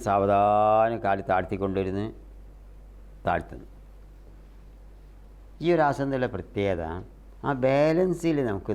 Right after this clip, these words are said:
നിർത്തുക എന്നുള്ളത് ശരീരത്തിനെ ഒരു സന്തുലിതാവസ്ഥയിൽ എത്തിക്കുകയാണ് ചെയ്യുന്നത്. അല്പം പ്രയാസമുള്ള ഒരു ആസനമാണിത്. കാരണം ഇതും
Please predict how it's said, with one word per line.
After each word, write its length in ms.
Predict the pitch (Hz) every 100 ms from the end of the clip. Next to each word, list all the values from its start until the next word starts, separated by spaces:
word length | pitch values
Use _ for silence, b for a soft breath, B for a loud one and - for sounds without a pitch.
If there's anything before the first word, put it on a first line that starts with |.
| 95
നിർത്തുക 320 | 87 - 104
എന്നുള്ളത് 340 | 98 87 85 87
ശരീരത്തിനെ 540 | 107 127 139 143 131 101 - B B
ഒരു 120 | 117 131 -
സന്തുലിതാവസ്ഥയിൽ 880 | 120 117 131 135 135 139 139 139 131 120
എത്തിക്കുകയാണ് 480 | - - 120 107 80 71
ചെയ്യുന്നത്. 240 | 65 - - - b b b
അല്പം 260 | 156 156 175 127
പ്രയാസമുള്ള 460 | 110 113 110 107 101
ഒരു 80 | 92
ആസനമാണിത്. 540 | 90 101 92 90 90 117 B B -
കാരണം 240 | 120 135 135
ഇതും 180 | 143